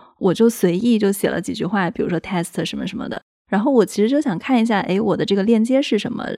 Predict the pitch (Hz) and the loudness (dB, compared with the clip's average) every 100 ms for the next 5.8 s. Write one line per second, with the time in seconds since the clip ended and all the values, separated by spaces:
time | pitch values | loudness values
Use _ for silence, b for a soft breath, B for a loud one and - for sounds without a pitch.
0 | - - 180 175 226 190 - - 220 185 | -12 -2 -2 2 2 2 -4 -2 0 2
1 | 160 - 226 180 202 233 226 262 220 - | 0 0 0 0 0 -2 0 2 2 0
2 | b b - 254 240 190 - - 226 262 | b b 0 2 2 0 -4 0 4 4
3 | 233 196 180 202 _ - 226 214 220 240 | 2 0 0 -2 _ -2 2 4 4 4
4 | 254 233 - 190 208 208 185 185 233 147 | 4 2 2 2 2 0 0 2 2 2
5 | 233 220 208 175 170 - - 190 | 2 2 2 0 -2 -2 0 0